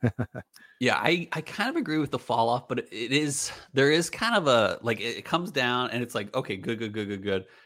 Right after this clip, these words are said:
Speaker 2: Then it drops a little bit into the finish. It goes back up and then it kinda tanks. But I don't think the finish is, like,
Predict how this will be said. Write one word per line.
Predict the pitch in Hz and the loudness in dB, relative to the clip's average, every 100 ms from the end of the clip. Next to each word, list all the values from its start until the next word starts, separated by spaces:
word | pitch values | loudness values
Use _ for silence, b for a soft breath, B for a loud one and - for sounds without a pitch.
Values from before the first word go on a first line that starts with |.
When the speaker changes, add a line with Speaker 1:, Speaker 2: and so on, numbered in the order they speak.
| b 113 | b -4
Speaker 2:
Then | 107 | -2
it | 98 | 0
drops | 120 127 - | 2 2 0
a | 151 | -2
little | 127 110 | 0 2
bit | 110 | 0
into | 107 110 | 0 -4
the | 101 | -4
finish. | - 165 131 98 - | -4 -4 -2 -6 -10
It | 101 | -6
goes | 110 117 120 | -2 -2 -2
back | 127 127 | -4 -2
up | 135 147 - | -2 -4 -6
and | 107 110 107 117 | -8 -6 -4 -2
then | 117 | 0
it | 107 - | 0 -4
kinda | - - | -6 -6
tanks. | - - - - b b _ | -8 -8 -8 -20 b b _
But | 131 - | -2 0
I | 117 | 0
don't | 135 139 - | 0 -2 -4
think | 135 | -6
the | 113 | -6
finish | - 131 120 104 | -6 -2 -2 -2
is, | 98 95 | -6 -4
like, | 90 90 | -6 -6